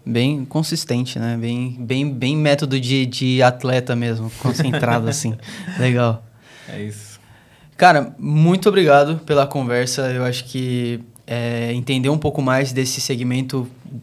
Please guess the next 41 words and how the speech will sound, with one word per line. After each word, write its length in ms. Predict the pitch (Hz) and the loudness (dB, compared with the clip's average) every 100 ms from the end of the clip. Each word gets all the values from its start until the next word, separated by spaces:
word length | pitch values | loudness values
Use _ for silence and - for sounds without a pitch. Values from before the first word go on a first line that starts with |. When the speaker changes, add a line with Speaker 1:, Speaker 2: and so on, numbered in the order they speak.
| - | 2
Speaker 1:
faz 380 | 135 135 123 - | 4 6 4 -2
muita 360 | 135 135 147 165 | -2 2 4 4
diferença, 560 | 151 160 139 139 139 131 | 4 6 6 6 2 -2
assim, 240 | - 127 | -2 -2
pra, 360 | 127 127 123 117 - - - - | 2 4 2 0 -10 -20 -12 2
principalmente 480 | 156 160 151 156 | 4 6 6 4
pra 380 | - - 151 143 | 0 2 8 8
reforçar 680 | 143 143 156 160 151 156 147 | 8 6 6 6 6 6 6
de 120 | 135 | 6
que 120 | - | 2
esse 200 | 143 - | 2 2
tabu 420 | - 135 127 127 135 | 4 6 6 2 2
de 140 | 123 | 0
que 160 | - 120 | -4 -6
suple-, 360 | 139 120 127 127 | -2 0 0 0
suplemento 500 | 151 147 135 139 151 | 0 4 4 4 6
não 180 | 139 | 6
é 100 | 135 | 6
anabolizante, 960 | 131 135 135 143 139 131 131 135 - 127 131 320 269 170 | 6 4 4 4 2 2 2 0 -2 -4 -6 -6 -4 -2
é, 220 | 139 139 139 | 2 4 4
não 180 | 147 | 6
existe 480 | 156 131 127 165 - | 6 6 4 2 2
mais. 400 | 143 135 131 113 | 4 4 4 2
Isso 380 | 131 156 - 147 | 2 2 2 6
é 140 | 135 | 6
uma 340 | 139 135 131 135 | 6 4 0 0
coisa 240 | 147 131 | 0 0
que 80 | 131 | 4
vai 80 | 139 | 2
fazer 220 | 139 127 | 4 0
cada 180 | 139 127 | 2 4
vez 140 | 135 | 4
mais 200 | 139 135 | 4 2
parte 400 | - 123 139 143 | 4 6 6 2
da 120 | 127 | 0
nossa 220 | 127 127 135 | 0 0 -2
rotina. 340 | 123 - 139 | -2 -2 -2
Então, 200 | 135 131 | 0 2
obrigado 480 | 123 127 123 135 151 | 2 4 6 4 4
por 160 | 143 | 0
ter, 340 | 131 131 127 | 0 2 0